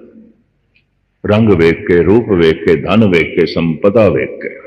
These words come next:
ਔਰ ਰੋਜ਼-ਰੋਜ਼ ਇਸ ਤਰ੍ਹਾਂ ਹੋਵੇ, ਤਾਂ ਇੱਕ ਗੱਲ ਸਪਸ਼ਟ ਹੈ, ਦੁਸ਼ਟਪਣਾ ਇਸ ਦਾ ਸੁਭਾਅ ਬਣ ਗਿਆ।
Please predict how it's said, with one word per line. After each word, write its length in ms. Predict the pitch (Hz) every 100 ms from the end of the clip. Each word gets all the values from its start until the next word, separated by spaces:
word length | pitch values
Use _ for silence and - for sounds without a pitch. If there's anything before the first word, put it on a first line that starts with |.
| - - _ _ - _ _ _ _ _ _ _ _ _ _ _ _ _ _ -
ਔਰ 140 | 131 110
ਰੋਜ਼-ਰੋਜ਼ 600 | 120 170 185 175 170 170
ਇਸ 160 | 156
ਤਰ੍ਹਾਂ 240 | - 160 120
ਹੋਵੇ, 220 | 82 82 80 - - - - _ -
ਤਾਂ 100 | 110
ਇੱਕ 140 | 110
ਗੱਲ 200 | 98 120
ਸਪਸ਼ਟ 520 | 117 101 120 143 -
ਹੈ, 240 | 67 78 - - - _ _ _ _ _ _ _ _ -
ਦੁਸ਼ਟਪਣਾ 580 | 85 143 135 120 101 98
ਇਸ 80 | 95
ਦਾ 160 | 92
ਸੁਭਾਅ 320 | 87 90 87
ਬਣ 260 | 78 58 60
ਗਿਆ। 160 | 58